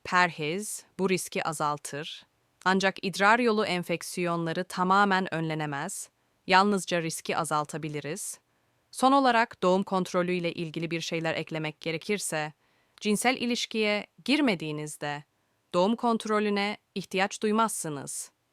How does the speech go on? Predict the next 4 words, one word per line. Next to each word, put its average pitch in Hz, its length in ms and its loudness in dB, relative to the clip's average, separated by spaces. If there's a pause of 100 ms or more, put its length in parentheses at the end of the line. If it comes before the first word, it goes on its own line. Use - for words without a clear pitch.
(400)
Çünkü 196 300 -2
gebelik 165 460 -4
riski - 280 -8
yoktur. 151 680 -6